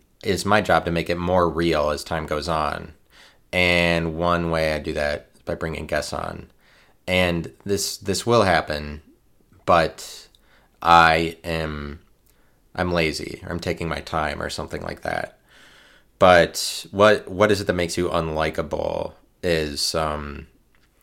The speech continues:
it's like convenience of, uh, con-, convenience of opinion, probably. It's like when you don't have to sacrifice something. I'm talking about,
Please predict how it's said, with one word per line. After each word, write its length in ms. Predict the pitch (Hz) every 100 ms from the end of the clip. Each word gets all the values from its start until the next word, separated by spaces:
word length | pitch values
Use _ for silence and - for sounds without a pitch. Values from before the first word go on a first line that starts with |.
| _ _ _ _ _
it's 120 | -
like 180 | 92 82
convenience 1120 | 92 82 82 98 87 73 76 80 - - - _ _ _ _ _ _ _ _ -
of, 600 | 85 80 78 76 71 80
uh, 460 | 76 76 73 73 71
con-, 460 | - 85 80 87 82
convenience 640 | - 101 101 135 113 -
of 100 | 90
opinion, 720 | 85 - 117 101 76 - - - - _ _ _
probably. 720 | - 104 87 76 73 73 80 - _ _ _ _ _ _ -
It's 280 | 107 -
like 520 | 110 104 95 90 - - _ _ _ _ _ _ _ - -
when 180 | 92
you 80 | 95
don't 160 | 87 104
have 100 | 110
to 120 | 117
sacrifice 1120 | - 107 104 104 90 - 76 73 71 - - - - -
something. 640 | - - 82 73 76 73 71 - -
I'm 100 | 113
talking 180 | 113 156
about, 360 | 135 110 -